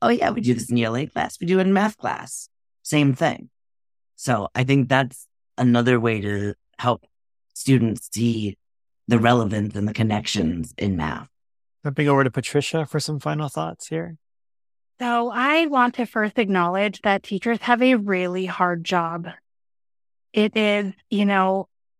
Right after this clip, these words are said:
Speaker 3: they are working so hard, and it is a very challenging profession. And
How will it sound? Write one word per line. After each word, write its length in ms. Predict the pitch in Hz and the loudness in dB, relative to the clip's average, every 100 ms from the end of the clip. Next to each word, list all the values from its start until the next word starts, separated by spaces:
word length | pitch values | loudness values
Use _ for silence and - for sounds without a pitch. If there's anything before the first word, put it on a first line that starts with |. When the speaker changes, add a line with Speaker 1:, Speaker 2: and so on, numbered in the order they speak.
| _ _ _ _ _ _ | _ _ _ _ _ _
Speaker 3:
they 300 | - 208 226 | -4 2 4
are 100 | 240 | 4
working 460 | 220 220 220 214 208 - | 2 0 -2 -4 -2 0
so 180 | 196 | 0
hard, 560 | 202 - 190 208 226 247 214 | 0 -2 0 2 0 -2 -4
and 160 | 202 | -4
it 100 | 214 | -2
is 140 | 226 208 | -2 -2
a 80 | |
very 320 | 190 196 208 202 | -2 0 0 -2
challenging 580 | - 196 208 202 202 | -4 -4 -2 -2 0
profession. 760 | 190 196 - 190 - 233 226 233 - _ _ _ - | -2 -4 -6 -6 0 0 2 0 -4 _ _ _ -2
And 420 | 214 202 196 196 | 2 4 4 0